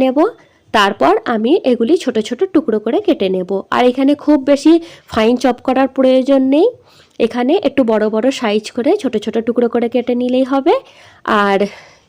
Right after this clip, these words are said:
আর আমি এইভাবে করেই এখানে কপিটি কেটে নিচ্ছি। আর এখানে কপিটা অনেকটাই রয়ে গিয়েছে,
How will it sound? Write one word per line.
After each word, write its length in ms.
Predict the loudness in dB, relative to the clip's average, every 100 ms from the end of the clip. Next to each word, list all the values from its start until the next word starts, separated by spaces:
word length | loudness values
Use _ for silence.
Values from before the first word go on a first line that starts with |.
| _ _ _ _ _ _ -4
আর 140 | 0
আমি 260 | 2 2 2 2 2 -2 -2 0
এইভাবে 340 | 0 0 0 0 0
করেই 220 | 2 2 2
এখানে 240 | -2 -2 0
কপিটি 300 | 0 0 -2 0
কেটে 200 | 0 0
নিচ্ছি। 400 | 0 -2 -4 0 0 2
আর 60 | 2
এখানে 200 | 2 0 0
কপিটা 320 | 0 0 0 0 2
অনেকটাই 380 | 0 0 0 2
রয়ে 200 | 2 0 0
গিয়েছে, 380 | 0 -2 0